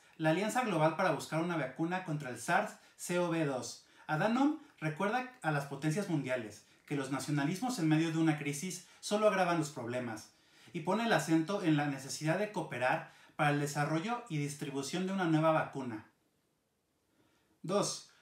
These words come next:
los primeros disparos en cuatro décadas en la frontera de los Himalayas entre China e India parecen indicar el límite de la olla de presión entre ambos países.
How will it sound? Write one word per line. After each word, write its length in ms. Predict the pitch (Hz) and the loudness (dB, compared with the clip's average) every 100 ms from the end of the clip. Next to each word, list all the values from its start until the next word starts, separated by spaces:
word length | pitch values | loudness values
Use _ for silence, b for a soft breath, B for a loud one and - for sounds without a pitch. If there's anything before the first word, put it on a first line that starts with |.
| B | B
los 140 | 160 | -6
primeros 340 | 202 226 302 269 | 0 6 6 6
disparos 420 | - 220 226 226 | 6 6 6 4
en 120 | 165 | 4
cuatro 300 | 180 185 190 | 4 4 2
décadas 500 | 180 175 143 120 - | 2 2 0 0 -4
en 140 | 160 135 | -4 -4
la 60 | |
frontera 340 | - 139 - 196 | -4 -4 0 0
de 80 | |
los 160 | 190 156 | 0 0
Himalayas 480 | 143 131 143 147 - | 0 0 0 -2 -6
entre 240 | 120 123 | -10 -12
China 340 | - 180 185 - | -6 -2 -2 -2
e 60 | 151 | 0
India 480 | 139 143 139 147 B B B | 0 0 -2 -6 B B B
parecen 380 | 185 208 262 | 2 2 2
indicar 420 | 226 160 - 160 196 | 2 0 2 2 2
el 120 | 180 | 0
límite 320 | 180 196 180 | -2 -2 0
de 100 | 151 | 0
la 80 | 139 | 0
olla 180 | 147 170 | 0 0
de 80 | |
presión 380 | 156 117 - 147 | -4 -8 -2 2
entre 240 | 156 151 131 | 2 2 -2
ambos 240 | 143 147 | -2 -4
países. 580 | 131 117 110 110 104 | -6 -8 -8 -14 -16